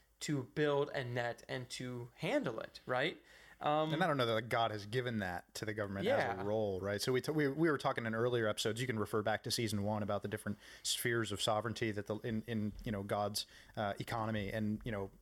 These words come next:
Speaker 2: part of that being tying back to this question, you know, what be, what is the appropriate role for,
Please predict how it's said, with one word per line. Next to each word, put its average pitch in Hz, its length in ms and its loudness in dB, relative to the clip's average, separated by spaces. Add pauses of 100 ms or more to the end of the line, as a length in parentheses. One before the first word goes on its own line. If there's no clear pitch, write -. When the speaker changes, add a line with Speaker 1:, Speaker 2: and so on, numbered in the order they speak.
(120)
Speaker 2:
part 127 200 0
of 110 80 -6
that 101 240 -2 (280)
being 107 480 0 (180)
tying 127 260 0
back 120 240 0
to 123 60 -2
this 110 120 0
question, 110 440 -2
you 98 80 -6
know, 95 120 -4
what 107 320 -2
be, 113 160 0
what 117 260 0
is 104 120 -2
the 104 100 -2
appropriate 104 460 -2
role 107 240 2
for, 113 320 -4